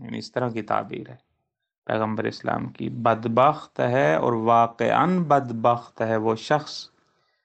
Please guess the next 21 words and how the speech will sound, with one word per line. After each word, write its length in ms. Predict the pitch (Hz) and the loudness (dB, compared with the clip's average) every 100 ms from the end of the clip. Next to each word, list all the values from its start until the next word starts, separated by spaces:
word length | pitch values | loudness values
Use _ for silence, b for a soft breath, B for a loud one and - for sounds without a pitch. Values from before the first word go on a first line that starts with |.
| _ - | _ -2
"मन 340 | 120 131 135 127 | 2 4 2 -2
खरज 480 | - 143 160 160 | 2 4 6 4
अन्हु 680 | 156 156 156 160 160 135 156 165 170 175 _ _ _ _ _ | 4 4 4 2 0 2 4 4 2 -2 _ _ _ _ _
हाज़ा 440 | 117 123 135 123 123 | 2 4 4 2 -2
शहरु 760 | 123 - 143 156 151 147 160 165 147 | -4 -4 2 4 4 2 4 4 4
वलम 480 | 120 117 123 120 | 2 2 0 0
युग़फर 680 | 117 123 160 156 151 151 156 | -2 0 2 2 0 2 2
ज़ुनूबहु", 840 | 131 117 117 117 117 113 113 120 139 123 - - _ _ _ _ _ _ _ _ - | 2 -2 -2 -2 -2 -2 0 4 4 4 0 -10 _ _ _ _ _ _ _ _ -2
के 520 | 139 139 143 151 - _ - | 4 6 6 4 0 _ -10
जिस 300 | 120 135 147 - | 0 2 2 0
शख्स 340 | - 170 170 - | 2 2 2 -6
से 320 | - 165 170 | 0 4 4
ये 220 | 160 147 | 4 4
महीना 500 | 139 123 120 120 143 | 4 2 2 2 2
निकल 420 | 143 123 117 175 151 | 2 0 2 2 4
जाए, 240 | 135 135 | 4 4
मतलब 360 | 131 127 127 127 | 0 -4 -4 0
ये 180 | 135 | 0
कि 100 | 131 | 0
ये, 160 | 120 123 | 0 -2
ये, 200 | 117 117 | 0 -2